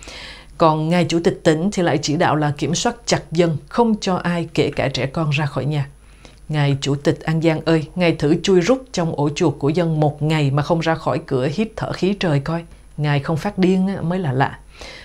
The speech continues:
Và thưa Thủ tướng, Thủ tướng có giật mình đau xót và nhận thấy chính mình cũng có lỗi với dân hay không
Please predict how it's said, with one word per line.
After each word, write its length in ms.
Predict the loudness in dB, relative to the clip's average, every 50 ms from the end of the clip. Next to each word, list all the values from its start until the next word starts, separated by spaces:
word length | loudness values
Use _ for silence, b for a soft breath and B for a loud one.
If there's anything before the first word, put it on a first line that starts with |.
| B B
Và 280 | B 0 2 4 4 2
thưa 180 | 2 2 0 2
Thủ 160 | 2 0 -2
tướng, 300 | 2 2 4 4 4 2 B B B B B
Thủ 140 | 0 0 2
tướng 260 | 4 4 4 4 2
có 100 | 0 0
giật 320 | 0 2 2 0 0 0
mình 300 | -2 0 0 0 0 2
đau 180 | 2 2 0 0
xót 220 | -2 -2 -2 -2 0
và 80 | 0 2
nhận 260 | 2 2 0 -2 -4
thấy 220 | -2 -2 0 -2 0 0
chính 320 | 0 0 0 2 4 4
mình 200 | 4 4 4 2
cũng 200 | 0 -2 -4 -2
có 100 | -2 -2
lỗi 240 | 0 0 0 0 0
với 120 | 0 0
dân 180 | 2 2 2 2
hay 100 | 2 0
không 220 | 0 2 0 0